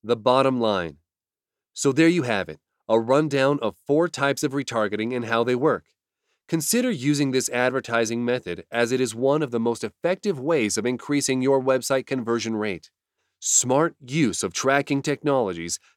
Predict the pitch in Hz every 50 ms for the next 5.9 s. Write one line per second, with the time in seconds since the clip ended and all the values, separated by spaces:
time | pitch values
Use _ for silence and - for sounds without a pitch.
0 | _ - 156 165 160 151 127 175 180 180 147 117 101 90 92 110 107 - - -
1 | 170 196 226 233 - 226 202 175 170 170 180 190 - - 113 98 95 92 95 92
2 | _ _ _ _ - - 156 143 139 139 - - 165 185 196 - - 190 202 190
3 | 147 143 151 151 151 147 - - 143 139 - - 135 131 135 127 120 110 135 131
4 | 101 95 87 - - 123 127 139 135 127 - - - 135 127 127 123 120 - -
5 | - 135 127 120 98 90 107 104 101 90 - - 78 71 69 - - -